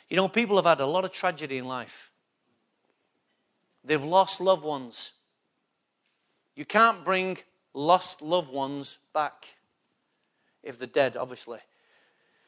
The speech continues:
Relationships got severed. They can be restored.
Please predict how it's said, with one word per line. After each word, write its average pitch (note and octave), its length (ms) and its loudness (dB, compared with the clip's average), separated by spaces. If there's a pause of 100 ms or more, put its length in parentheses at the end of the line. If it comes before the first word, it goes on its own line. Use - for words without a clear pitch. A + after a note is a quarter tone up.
(260)
Relationships F3+ 760 4
got - 240 -6
severed. C3+ 480 -2 (680)
They F#3 160 2
can F#3 200 -6
be E3 100 -2
restored. D3 520 -6